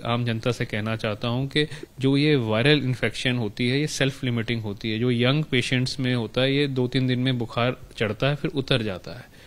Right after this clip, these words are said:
हमें घबराने की ज़रूरत तब है, जब ये चौथा दिन में बुखार नहीं उतर रहा है, या आपकी ऑक्सीजन्स कम हो रही हैं,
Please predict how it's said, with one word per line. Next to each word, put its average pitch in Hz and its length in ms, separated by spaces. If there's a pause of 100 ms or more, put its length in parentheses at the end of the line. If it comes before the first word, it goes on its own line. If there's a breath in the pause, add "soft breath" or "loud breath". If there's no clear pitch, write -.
(300 loud breath)
हमें 131 280
घबराने 117 420
की 135 160
ज़रूरत 127 380
तब 131 180
है, 131 160
जब 131 160
ये 131 280 (100)
चौथा 127 340
दिन 123 420
में 120 180
बुखार 113 340
नहीं 117 220
उतर 110 300
रहा 110 220
है, 113 100
या 113 140
आपकी 113 180
ऑक्सीजन्स 117 480
कम 110 200
हो 110 180
रही 107 300
हैं, 107 280